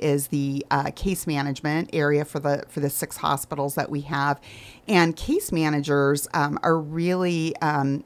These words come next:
really central to, uh, patient care, uh, in the acute care setting. Uh, we, um, help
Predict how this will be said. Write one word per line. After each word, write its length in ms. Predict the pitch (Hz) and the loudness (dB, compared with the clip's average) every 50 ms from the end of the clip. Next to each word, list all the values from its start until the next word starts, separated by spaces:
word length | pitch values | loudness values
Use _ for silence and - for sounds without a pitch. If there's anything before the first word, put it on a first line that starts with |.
| - | -6
really 360 | 170 170 196 196 196 202 170 | 0 2 4 4 4 4 4
central 600 | 156 - - - 160 147 143 - - 147 135 135 | 2 2 2 2 2 2 2 0 0 -2 0 0
to, 540 | 135 - - - 156 147 143 143 143 143 147 - - - - - - - - - | -2 -4 -6 -4 0 0 2 2 2 0 -2 -6 -12 -20 -20 -20 -20 -16 -4 2
uh, 220 | - 165 143 139 | 6 8 8 8
patient 420 | 135 - - 170 147 - - - - | 6 4 0 -2 -2 -2 -4 -8 -10
care, 460 | - - 156 147 139 131 127 139 - - - | -8 -4 -2 0 0 0 0 -2 -4 -2 0
uh, 200 | 151 139 131 - | 2 2 0 0
in 160 | - 151 147 | 0 0 2
the 100 | 151 139 | 2 2
acute 300 | 139 139 - - 165 147 | 0 -2 -4 -4 -4 -4
care 200 | - - 147 139 | -2 -2 -2 -2
setting. 540 | 135 - - 147 139 139 143 143 143 143 - - - | -2 0 0 0 2 2 2 2 2 0 0 0 2
Uh, 240 | 147 139 139 139 139 | 4 4 4 2 0
we, 520 | 139 151 156 156 160 160 160 165 165 165 - - | -2 -4 -4 -2 -2 -2 -2 0 -2 -2 -2 -2
um, 400 | 156 143 143 143 135 147 147 - - | -2 -2 0 0 -2 -2 -2 -4 -6
help 340 | - - 185 165 165 170 - | -4 0 2 2 2 2 -2